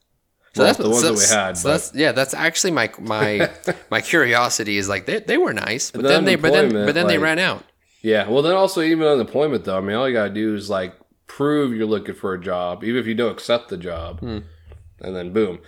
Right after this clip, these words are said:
Speaker 2: I mean, eventually sometimes they'll call and be like, "Hey, like, did they interview?" It's like, "Yes," you know what I mean? "Did they take the job?"
Speaker 1: Yeah.
Speaker 2: "No." It's like, "Okay, your unemployment's done," but sometimes
Speaker 1: So,
Speaker 2: they don't check at all.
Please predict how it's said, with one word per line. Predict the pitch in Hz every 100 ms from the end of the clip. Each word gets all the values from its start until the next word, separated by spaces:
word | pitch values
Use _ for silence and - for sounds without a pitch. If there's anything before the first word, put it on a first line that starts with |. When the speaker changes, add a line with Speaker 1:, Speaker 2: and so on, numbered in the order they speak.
| -
Speaker 2:
I | 117
mean, | 135
eventually | 151 165 151
sometimes | 131 143 123
they'll | 104
call | - 117 123
and | 110
be | 104
like, | 101 90 87
"Hey, | 127 117 92 92
like, | 92 87
did | 95
they | 95
interview?" | 98 104 113 120
It's | 110
like, | 101 87
"Yes," | 135 139 - -
you | 101
know | 95
what |
I | 95
mean? | 107 110
"Did | 101
they | 95
take | 104
the | 92
job?" | 104 104 110 117 120
Speaker 1:
Yeah. | 131
Speaker 2:
"No." | 117
It's | 98
like, | 98 92
"Okay, | - 160 113 92 - - _
your | 123
unemployment's | 117 131 104 98
done," | 135 113
but | 104
sometimes | - 156 160 196
Speaker 1:
So, | 190
Speaker 2:
they | -
don't | 117 107
check | 113 -
at | 87
all. | 110 - -